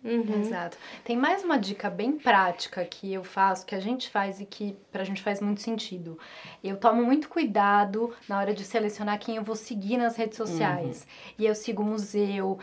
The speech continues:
Speaker 2: eu sigo perfis culturais, eu
Speaker 1: Nossa.
Speaker 2: sigo perfil,
Speaker 3: Uhum.
Speaker 2: perfis de leitor, de
Speaker 1: Que bom.
Speaker 2: escritores
Speaker 3: É.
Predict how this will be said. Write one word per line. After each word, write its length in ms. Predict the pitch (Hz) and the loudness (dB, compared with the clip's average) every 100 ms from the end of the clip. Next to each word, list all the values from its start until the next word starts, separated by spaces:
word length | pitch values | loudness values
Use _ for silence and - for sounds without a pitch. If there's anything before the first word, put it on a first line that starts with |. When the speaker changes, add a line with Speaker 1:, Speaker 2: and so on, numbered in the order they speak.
| - - | -8 -6
Speaker 2:
eu 140 | 196 | -6
sigo 580 | - 208 196 196 196 190 | -4 -6 -4 -2 -2 -2
perfis 360 | 202 202 196 - | -4 -6 -8 -10
culturais, 1000 | - 196 - 208 196 190 190 185 185 - | -8 -6 2 6 6 6 2 0 -2 -4
eu 160 | 240 262 | -2 0
Speaker 1:
Nossa. 160 | 269 190 | 0 -2
Speaker 2:
sigo 280 | - 208 233 | -2 -2 0
perfil, 400 | 208 160 214 - | 0 0 0 0
Speaker 3:
Uhum. 100 | 135 | 0
Speaker 2:
perfis 340 | 208 - 214 | -2 -2 -2
de 80 | 180 | 0
leitor, 680 | 220 214 208 208 196 202 202 | 2 2 0 -2 0 -2 -2
de 400 | 196 208 202 180 | -4 -2 -2 -2
Speaker 1:
Que 80 | 180 | -6
bom. 340 | 247 247 269 285 | -6 -6 -6 -10
Speaker 2:
escritores 960 | - 240 226 220 202 208 202 214 - | 0 0 2 4 6 6 4 -2 -4
Speaker 3:
É. 140 | 147 | -4